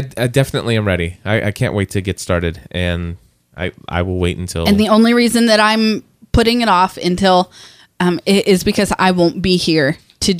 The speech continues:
Speaker 2: and, and I know that I'm
Speaker 1: You
Speaker 2: gonna
Speaker 1: won't be
Speaker 2: be
Speaker 1: here
Speaker 2: the
Speaker 1: Saturday?
Speaker 2: one. No. We've
Speaker 1: Or
Speaker 2: had
Speaker 1: Sunday?
Speaker 2: this dis-, no.
Speaker 1: Monday?
Speaker 2: A little.
Speaker 1: Ah.
Speaker 2: Tuesday? A little. Wednesday?
Speaker 1: Maybe, maybe I'll figure out this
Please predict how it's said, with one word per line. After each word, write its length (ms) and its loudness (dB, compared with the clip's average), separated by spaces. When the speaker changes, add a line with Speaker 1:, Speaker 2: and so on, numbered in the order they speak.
Speaker 2:
and, 420 0
and 160 2
I 60 4
know 240 4
that 200 0
I'm 140 2
Speaker 1:
You 60 2
Speaker 2:
gonna 140 2
Speaker 1:
won't 40 0
be 60 0
Speaker 2:
be 60 4
Speaker 1:
here 100 2
Speaker 2:
the 100 2
Speaker 1:
Saturday? 380 2
Speaker 2:
one. 60 -8
No. 440 0
We've 140 2
Speaker 1:
Or 20 0
Speaker 2:
had 160 2
Speaker 1:
Sunday? 100 0
Speaker 2:
this 300 0
dis-, 100 -2
no. 460 4
Speaker 1:
Monday? 480 -4
Speaker 2:
A 80 0
little. 380 2
Speaker 1:
Ah. 460 -4
Speaker 2:
Tuesday? 520 2
A 60 2
little. 300 4
Wednesday? 360 4
Speaker 1:
Maybe, 240 -2
maybe 300 0
I'll 140 2
figure 300 2
out 160 2
this 340 -4